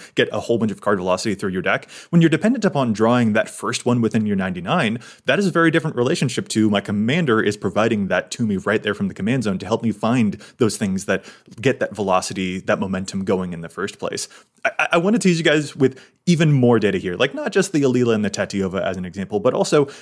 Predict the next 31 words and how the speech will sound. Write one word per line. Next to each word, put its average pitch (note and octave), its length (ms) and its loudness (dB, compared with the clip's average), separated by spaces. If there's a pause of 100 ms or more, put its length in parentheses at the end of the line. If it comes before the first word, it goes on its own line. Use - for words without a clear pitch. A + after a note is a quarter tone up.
here's G#3 260 0
one, B2 260 0 (280)
Kirik, G3+ 400 0 (100)
son E3+ 220 0
of D3 100 2
Yawgmoth, C#3 580 2 (220)
the D3 240 2
average G3 340 2
Kirik F3 280 2
deck, G3 180 2
that C#3 140 2
mono C3+ 220 0
black C#3 240 2
one C3+ 140 -2
who A2+ 140 0
saves A#2 260 2
you B2 120 4
on G#2 100 2
mana G#2+ 240 2
by G2 120 0
Phyrexianizing A#2 840 -2
all A2 160 0
of G2+ 80 -2
your G2+ 80 0
black G2 280 0
mana, A#2+ 460 0
uh, G#2+ 180 4
pips C#3+ 340 -2
in C#3 160 -6
the C#3 60 -4
deck. C#3 260 0